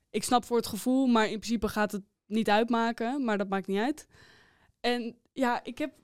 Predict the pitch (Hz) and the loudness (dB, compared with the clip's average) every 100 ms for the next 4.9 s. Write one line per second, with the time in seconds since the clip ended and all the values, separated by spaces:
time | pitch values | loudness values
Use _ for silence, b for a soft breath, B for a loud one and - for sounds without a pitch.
0 | _ - 254 247 254 339 311 - 294 285 | _ -2 2 4 4 -2 -6 -12 -8 -4
1 | 247 254 240 226 - _ _ _ _ _ | 0 2 0 -4 -12 _ _ _ _ _
2 | _ - - - 247 247 269 269 269 269 | _ -16 -16 -4 -2 0 -2 -6 -8 -14
3 | - - 254 254 254 302 - - - 220 | -12 -4 -2 0 -2 -6 -10 -20 -12 -4
4 | 220 214 - - _ _ - 208 190 | -4 -4 -12 -20 _ _ -6 -2 0